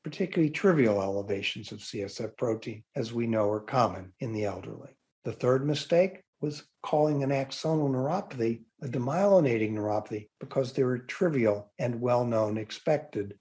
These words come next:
reductions in motor conduction velocity that accompany axonal polyneuropathies. And lastly, a very common one is failing to assess for and expect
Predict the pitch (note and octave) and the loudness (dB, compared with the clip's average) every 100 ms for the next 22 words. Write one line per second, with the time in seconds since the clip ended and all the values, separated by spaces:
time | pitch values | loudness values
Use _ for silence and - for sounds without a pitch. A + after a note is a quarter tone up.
0 | A#2 A2+ A2 - B2 G#2+ A2 G#2 G2+ G2+ | -6 0 0 0 -6 -6 -8 -6 -4 -4
1 | G#2 C3+ C#3 D3 - A2+ G2+ G2+ G2 G2 | -6 -2 0 0 -2 -8 -6 -6 -6 -8
2 | - G#2+ - C#3+ B2 - C#3 B2+ G#2+ G#2 | -10 -12 -6 -4 -4 0 0 0 -4 -4
3 | G#2+ G#2+ - G2+ G#2 - G#2 G#2 G2+ G2 | -4 -6 -8 -6 -8 -8 -6 -6 -6 -8
4 | G2+ - - - B2+ - - _ - C3+ | -10 -12 -16 -14 -18 -20 -20 _ -4 0
5 | C#3 F3 E3+ - C3+ B2 A#2 D#3+ D3+ D3+ | 2 2 0 -2 0 0 4 4 4 4
6 | A#2 G#2+ G#2+ G#2 G2+ G#2 - - A#2 - | 2 4 0 -2 -4 -6 -10 -12 -10 -2
7 | C3+ C#3 D3+ D3+ - B2+ - F3 F3+ - | 4 4 4 2 0 -2 0 0 0 -2
8 | - A2 A2 C#3 B2 - - A2+ G#2 - | -6 -4 -2 -2 -4 -6 -4 0 0 -4